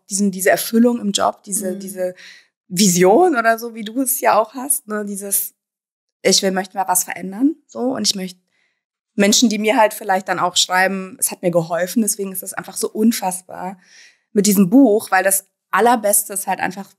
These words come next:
Speaker 1: wenn dir Leute sagen, wow, du hast mir voll Mut gemacht.
Speaker 2: Ja. Es gibt nichts Schöneres.
Speaker 1: Nee, es gibt
Speaker 2: Ja.
Speaker 1: nichts Besseres. Also, und deswegen ist es halt so schön und es macht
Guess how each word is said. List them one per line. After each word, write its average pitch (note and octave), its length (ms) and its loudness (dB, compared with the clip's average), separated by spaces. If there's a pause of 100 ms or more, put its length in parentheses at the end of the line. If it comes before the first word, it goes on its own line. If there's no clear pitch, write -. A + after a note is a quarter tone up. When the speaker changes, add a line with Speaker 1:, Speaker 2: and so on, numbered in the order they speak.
(200)
Speaker 1:
wenn F#3 140 2
dir F3+ 120 2
Leute F3 240 2
sagen, F3+ 300 2
wow, F3+ 120 -6
du F3 60 -6
hast F3 140 -6
mir F#3 80 -6
voll F3+ 200 -4
Mut A3 220 2
gemacht. F3 320 -2
Speaker 2:
Ja. G3 240 -14 (800)
Es G3 120 -10
gibt F#3 180 -10
nichts G3 200 -14
Schöneres. G3+ 220 2
Speaker 1:
Nee, F3+ 320 4
es - 160 -6
gibt - 240 -20
Speaker 2:
Ja. A3+ 60 2
Speaker 1:
nichts C4+ 220 4
Besseres. E3+ 600 -2
Also, F3 280 -6
und F3+ 160 -4
deswegen F#3 340 -4
ist F3+ 120 -12
es F#3+ 140 -6
halt F3+ 180 -2
so A3+ 220 4
schön A3+ 260 0
und G#3 100 0
es - 140 0
macht G#3 280 -2